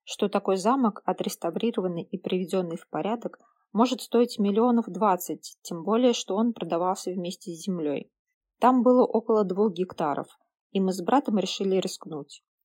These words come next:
Забыл вам сказать, что мы с младшим братом Виктором компаньоны в нашей компании. Мы выпускаем пластиковые упаковки, пластмассовые изделия, различное оборудование для стадионов и клубов.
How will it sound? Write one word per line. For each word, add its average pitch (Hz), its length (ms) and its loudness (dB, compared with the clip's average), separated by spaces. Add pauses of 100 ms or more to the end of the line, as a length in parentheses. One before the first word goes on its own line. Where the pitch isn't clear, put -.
(300)
Забыл 208 340 6
вам 247 180 6
сказать, 214 460 2
что - 220 -2
мы 196 100 2
с 202 100 -6
младшим 190 420 0
братом 190 360 0
Виктором 175 460 -4
компаньоны 196 680 0
в - 60 -18
нашей 156 260 -6
компании. 170 720 -6 (540)
Мы 262 200 6
выпускаем 220 580 2
пластиковые 196 640 0
упаковки, 180 600 -2
пластмассовые 180 920 -2
изделия, 175 580 -2 (200)
различное 202 600 -2
оборудование 185 760 -2
для 170 140 -8
стадионов 180 680 -4
и 185 80 -4
клубов. - 460 -6